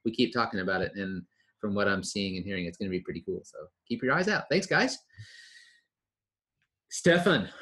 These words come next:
are you on the other end of the, uh, of the microphone or of our, uh, our web meeting here that we're having for the forty-five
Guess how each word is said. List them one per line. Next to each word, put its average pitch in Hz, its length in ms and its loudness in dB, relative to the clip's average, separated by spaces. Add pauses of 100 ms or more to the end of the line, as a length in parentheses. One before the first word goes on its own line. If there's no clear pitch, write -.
(260)
are 156 120 4
you 151 160 8
on 156 120 8
the 151 120 8
other 151 200 8
end 160 220 4
of 160 160 0
the, 147 280 2
uh, 131 340 2 (220)
of 127 80 -4
the 135 80 2
microphone 143 640 2
or 120 180 6
of 123 240 -2
our, 117 400 2
uh, 104 180 2
our 110 220 2
web 113 260 2
meeting 120 240 2
here 120 200 0
that 120 100 0
we're 113 120 -2
having 113 280 -4
for 101 220 -4
the 95 200 -8 (260)
forty-five 92 360 -10